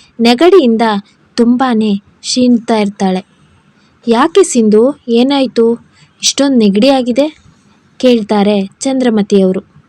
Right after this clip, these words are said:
ಅಲ್ಲೇ ಕುಳಿತಿದ್ದ ಸೂರಿ, "ನೀರೊಳಗೆ ಮುಳುಗಿದ್ರೆ ಇನ್ನೇನಾಗುತ್ತೆ?"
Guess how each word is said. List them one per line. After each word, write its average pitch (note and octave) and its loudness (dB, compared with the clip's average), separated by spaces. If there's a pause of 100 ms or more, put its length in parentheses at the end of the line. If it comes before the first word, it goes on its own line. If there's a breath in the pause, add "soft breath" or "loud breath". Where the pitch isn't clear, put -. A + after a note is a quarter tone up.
(840)
ಅಲ್ಲೇ C#4 0
ಕುಳಿತಿದ್ದ A#3 0
ಸೂರಿ, G#3 0 (440 soft breath)
"ನೀರೊಳಗೆ C#4+ 2
ಮುಳುಗಿದ್ರೆ C4 0
ಇನ್ನೇನಾಗುತ್ತೆ?" B3 0